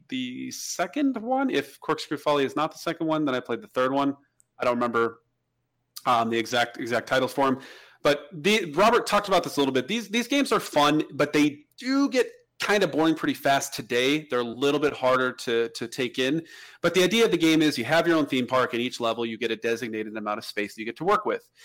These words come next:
And you essentially will construct roads, and then you will also construct lines for your rides and your attractions. And so your, your, um, sort of how you lay out your park, uh, can really change things, because if you don't give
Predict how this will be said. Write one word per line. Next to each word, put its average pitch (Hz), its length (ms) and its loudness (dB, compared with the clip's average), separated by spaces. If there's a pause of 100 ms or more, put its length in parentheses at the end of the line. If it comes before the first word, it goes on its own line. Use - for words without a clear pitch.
(200)
And 131 260 2
you 139 60 4
essentially 139 380 2
will 131 100 2
construct 117 460 -2
roads, 151 500 4 (220)
and 135 120 2
then 135 120 6
you 131 60 6
will 131 120 2
also 143 260 2
construct - 480 -2
lines 117 640 2 (140)
for 120 180 2
your 110 200 -2
rides 110 460 0
and 110 100 -8
your 127 100 0
attractions. - 540 -4 (280)
And 139 80 -6
so 151 160 4
your, 143 480 6
your, 135 380 4
um, 127 600 -4 (120)
sort 175 220 2
of 170 100 0
how 165 240 2
you 170 160 4
lay 147 180 4
out 143 180 2
your - 80 -4
park, 190 360 2 (380)
uh, 123 160 2
can 151 200 0
really 143 220 2
change 139 300 0
things, 104 240 -6
because 123 300 -4
if 139 120 -10
you 127 80 -2
don't 139 240 2
give 135 160 0